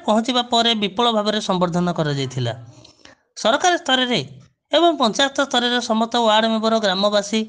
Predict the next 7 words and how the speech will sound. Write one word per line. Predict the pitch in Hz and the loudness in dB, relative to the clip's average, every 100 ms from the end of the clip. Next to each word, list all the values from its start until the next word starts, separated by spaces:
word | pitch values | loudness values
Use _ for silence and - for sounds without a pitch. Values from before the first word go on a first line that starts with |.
| - - - _ - | -8 -20 -20 _ 0
ଅଙ୍ଗନୱାଡ଼ି | 226 339 339 302 277 | 2 4 4 2 2
କର୍ମୀ, | 233 226 233 240 | 0 0 0 0
ଆଶା | 190 - 240 | -2 -2 0
କର୍ମୀ, | 208 196 202 202 - _ _ _ _ _ _ _ _ | 0 0 -2 -4 -10 _ _ _ _ _ _ _ _
ଏମ୍ | 208 240 | -2 2
ବି | 294 330 | 2 2
କେ | 226 | 0